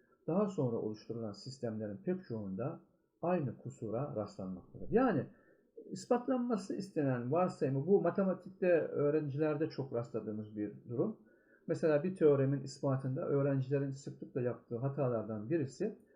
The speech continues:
ispatlanması istediğimiz sonucu ya da teoremi,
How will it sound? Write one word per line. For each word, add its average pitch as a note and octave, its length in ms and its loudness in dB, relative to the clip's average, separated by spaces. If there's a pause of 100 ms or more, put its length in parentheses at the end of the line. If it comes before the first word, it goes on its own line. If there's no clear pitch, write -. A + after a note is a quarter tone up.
(680)
ispatlanması A3 800 2
istediğimiz D#3+ 720 0
sonucu D#3 640 0
ya C3 120 4
da B2+ 120 0
teoremi, D3+ 640 6